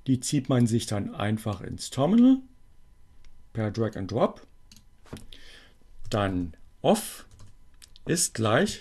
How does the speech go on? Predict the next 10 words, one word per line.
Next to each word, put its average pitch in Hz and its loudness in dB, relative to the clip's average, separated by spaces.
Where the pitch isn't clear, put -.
dann 135 4
kommt 123 2
das 113 0
Gerät 104 -2
Schrägstrich - -2
dev 185 2
Schrägstrich - 0
S - -4
D 113 0
B 117 4